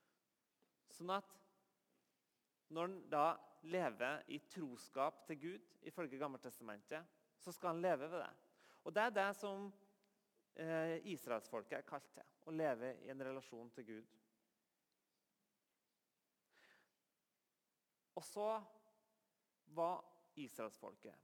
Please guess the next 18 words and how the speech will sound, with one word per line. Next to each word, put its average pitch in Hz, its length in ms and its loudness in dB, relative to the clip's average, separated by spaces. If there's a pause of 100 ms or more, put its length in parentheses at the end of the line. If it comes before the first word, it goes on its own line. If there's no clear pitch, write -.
(160)
i 120 140 -8
eksil. 170 520 -10 (800)
De 123 140 -2 (120)
var 107 180 2
hakka 135 320 -4
på 147 200 -2 (160)
av 127 60 -2
folka 127 400 -4
rundt. 131 400 -10 (880)
Og 135 120 -10
da 160 320 0
ønsker 151 320 -8
også 147 340 -2 (680)
Gud 135 320 -8 (180)
å 127 200 -2 (140)
påkalle 110 400 -6
sin 147 360 -6
rettferdighet. 104 800 -8